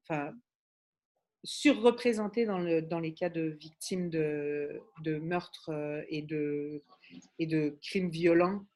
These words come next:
euh, et disparues. Et donc, c'est, c'est écrit par une journaliste française, euh, mais, euh, il y a une collaboration, puisqu'elle, elle raconte, euh, tout ça à partir d'un cas, euh, deux jeunes filles de seize ans qui ont disparu en deux mille huit,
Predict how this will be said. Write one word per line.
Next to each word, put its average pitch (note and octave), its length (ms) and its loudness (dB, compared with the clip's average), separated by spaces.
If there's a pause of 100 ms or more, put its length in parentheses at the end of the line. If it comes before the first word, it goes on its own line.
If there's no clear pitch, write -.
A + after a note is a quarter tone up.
(360)
euh, D#3 760 2 (400)
et F3 100 10
disparues. E3 760 2
Et - 80 2
donc, E3 180 2 (120)
c'est, - 360 6 (140)
c'est B3+ 260 6
écrit A#3+ 180 4
par G3 220 6
une F#3+ 100 2
journaliste F3 500 2
française, A#3 640 2 (580)
euh, E3 220 6
mais, G#3+ 540 6
euh, D#3+ 600 4 (160)
il F3 80 -4
y G3+ 80 8
a G#3 260 8 (140)
une D#3+ 280 0 (140)
collaboration, G3 960 6 (320)
puisqu'elle, E3+ 320 6 (100)
elle F3 140 6
raconte, F#3+ 480 4
euh, E3 160 6 (240)
tout F3 140 -6
ça A3 160 6
à G#3 40 8
partir F#3 440 4
d'un F#3 260 8
cas, G3+ 340 6 (400)
euh, D3+ 560 4
deux F3 320 10
jeunes F#3 240 8
filles G3 200 2
de F3 100 8
seize D#3+ 280 6
ans F3 100 4
qui E3+ 100 -8
ont E3 60 -4
disparu D#3+ 500 0
en E3 60 2
deux D#3 140 0
mille D#3 220 0
huit, G#3+ 240 2